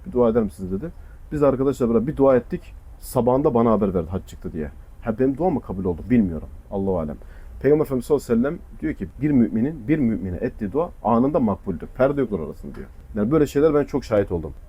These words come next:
Bir mesele daha anlatayım. Elle alakalı bazı meseleler vardır. Elden ele çeşit çeşit eller vardır. Oval eller vardır, düz eller vardır, uzun eller vardır, kısa eller vardır.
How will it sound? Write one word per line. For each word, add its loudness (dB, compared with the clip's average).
Bir 6
mesele 6
daha 6
anlatayım. 0
Elle 6
alakalı 4
bazı 4
meseleler 0
vardır. 0
Elden 2
ele 0
çeşit -8
çeşit -8
eller 2
vardır. -4
Oval 2
eller 0
vardır, -6
düz -2
eller 4
vardır, -6
uzun 0
eller 0
vardır, -6
kısa 2
eller 2
vardır. -6